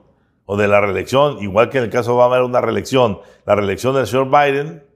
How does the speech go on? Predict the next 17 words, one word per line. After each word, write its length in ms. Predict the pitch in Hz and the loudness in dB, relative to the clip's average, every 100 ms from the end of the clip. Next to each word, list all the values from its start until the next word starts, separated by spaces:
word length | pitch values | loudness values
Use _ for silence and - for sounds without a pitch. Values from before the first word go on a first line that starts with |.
| _ _ _ | _ _ _
¿sí? 520 | - 131 165 175 - _ _ | -2 0 0 -6 -18 _ _
Se 200 | - 113 | -2 2
desata 460 | 110 104 135 135 147 | 2 2 0 2 2
la 180 | 131 | 0
cacería 1000 | - 104 - 101 143 143 139 156 - _ _ _ | -2 -6 -4 -2 0 2 0 -2 -10 _ _ _
contra 540 | 110 113 113 - 107 | 0 0 -2 0 2
el, 540 | 107 104 95 87 - _ _ _ | 2 -2 -4 -8 -14 _ _ _
el 320 | 101 104 98 | -2 0 -2
Bin 460 | 92 110 165 170 151 | -6 0 2 4 4
Laden 560 | 156 156 135 107 85 - _ - | 4 2 -2 -4 -10 -18 _ -12
del 380 | 95 98 95 | -4 -4 -4
tiempo 400 | 104 127 123 - | -2 -2 0 -4
moderno, 500 | 147 156 160 151 143 | 2 4 4 2 -2
de 140 | 120 113 | -2 -2
este, 280 | 110 143 127 | -2 -6 -4
de 180 | 104 117 | -2 -2
este, 200 | - | 0